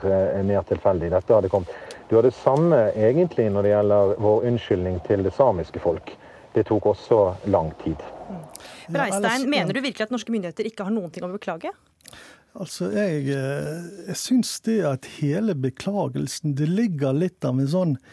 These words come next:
Speaker 3: eh, undertone av en avansvarliggjøring
Speaker 2: Men vil det si at norske myndigheter
Speaker 3: av
Speaker 2: ikke har noen ting å
Speaker 3: kvinner.
Speaker 2: be-, beklage, mener du?
Speaker 3: Ja, altså, jeg synes jo det at, eh, igjen, altså,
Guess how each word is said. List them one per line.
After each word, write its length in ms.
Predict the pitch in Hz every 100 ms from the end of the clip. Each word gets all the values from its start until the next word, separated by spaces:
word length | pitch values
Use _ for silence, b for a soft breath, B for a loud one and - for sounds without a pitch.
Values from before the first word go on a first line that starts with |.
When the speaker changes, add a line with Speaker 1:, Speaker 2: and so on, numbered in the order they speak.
| b b b b -
Speaker 3:
eh, 480 | 185 170 185 185 196 254 -
undertone 1500 | 156 180 202 233 214 - 139 131 123 131 131 143 165 202 214 _ _ -
av 580 | 185 180 147 143 156 214 _ -
en 200 | 151 151 - -
avansvarliggjøring 1400 | 214 165 135 131 131 - 131 123 135 139 147 156 165 -
Speaker 2:
Men 140 | 262
vil 120 | 277
det 100 | 262
si 80 | -
at 60 | 233
norske 220 | 240 - 233
myndigheter 360 | 196 180 165
Speaker 3:
av 60 | 139
Speaker 2:
ikke 160 | 117 -
har 160 | 247 -
noen 160 | 370
ting 120 | 262 208
å 80 | 196
Speaker 3:
kvinner. 300 | 180 196 214
Speaker 2:
be-, 120 | 185
beklage, 320 | - 175 165
mener 200 | 175 180
du? 120 | 165 156 b b b b b - 220
Speaker 3:
Ja, 160 | 208 202
altså, 300 | 208 214 220
jeg 200 | 233 269 -
synes 540 | - 277 247 185 -
jo 100 | 170
det 320 | 165 220 214
at, 240 | 196 151 139 _ 165
eh, 60 |
igjen, 400 | 175 175 214 196
altså, 240 | 143 135